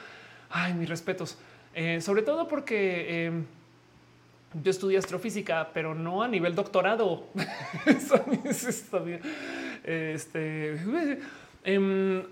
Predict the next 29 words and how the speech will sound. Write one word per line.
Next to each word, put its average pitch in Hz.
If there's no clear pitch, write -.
¿qué -
te 202
puedo 208
decir? 170
La 170
verdad 190
es 226
que 196
lo 170
único 202
que 151
es 170
una, 233
es 175
un 202
chaquetazo 160
mental, 175
pero 165
llévate 196
al -
corazón 160
que 185
este 190
extra 196
esfuerzo 190
es 175
temporal. 147
¿Me 151
explico? 185